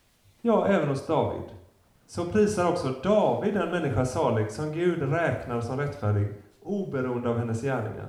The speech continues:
Saliga de vilkas överträdelser är förlåtna och vilkas synder är utplånade. Salig den som Herren inte tillräknar synd.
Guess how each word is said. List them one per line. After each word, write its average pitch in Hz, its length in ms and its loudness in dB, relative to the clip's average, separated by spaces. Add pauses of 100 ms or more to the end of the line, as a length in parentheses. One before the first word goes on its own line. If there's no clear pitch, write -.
Saliga 180 600 -2
de 151 160 0
vilkas 131 340 -4
överträdelser 117 680 -2
är 104 160 0
förlåtna 165 640 -4 (260)
och 151 120 -6
vilkas 156 300 -2
synder 143 300 0
är 120 60 2
utplånade. 131 800 -8 (380)
Salig 139 480 0
den 117 320 0
som 113 200 -6
Herren 110 380 2 (140)
inte 143 560 -6
tillräknar 107 640 -2
synd. - 400 -10